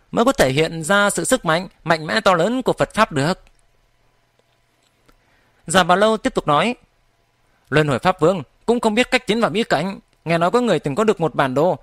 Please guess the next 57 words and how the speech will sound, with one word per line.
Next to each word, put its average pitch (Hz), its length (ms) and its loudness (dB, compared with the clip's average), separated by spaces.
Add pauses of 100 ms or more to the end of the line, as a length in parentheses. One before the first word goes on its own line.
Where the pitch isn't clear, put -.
(160)
ghi 233 100 0
lại 196 180 2
đủ 151 100 -2
loại 156 160 -2
cấm 190 180 -4
pháp, 285 260 0 (260)
cấm 196 160 0
chế 202 180 2
trong 196 180 0
bí 226 100 0
cảnh, 180 320 -2 (320)
có 262 100 2
thể 180 140 2
theo 220 180 0
bản 170 160 2
đồ 156 140 2
an 208 220 0
toàn 156 180 0
đi 190 80 -2
vào, 147 320 0 (300)
tránh 226 180 0
được 214 120 0
cấm 208 160 0
chế 226 180 2
của 208 140 2
Đại 131 120 0
Đế. 226 240 2 (680)
Đáng 147 220 2
tiếc 240 200 2
bức 240 200 -2
địa 202 180 0
đồ 147 160 0
này 147 220 -2 (180)
đã 233 100 2
bị 220 120 0
một 175 140 -4
tên 226 280 0
vu 220 180 0
tổ 170 320 2 (140)
thiên 185 200 -2
giới 208 140 0
trộm 156 200 0
đi, 185 200 0 (340)
không 165 180 2
biết 226 160 0
tung 147 160 -2
tích. - 260 0 (1120)
Luân 165 180 4
Hồi 139 100 2
Pháp 196 220 0
Vương 180 220 2 (180)
tìm 180 160 0
kiếm 214 240 0
tấm 240 180 0
bản 233 120 2
đồ 143 120 -2
này 151 240 -2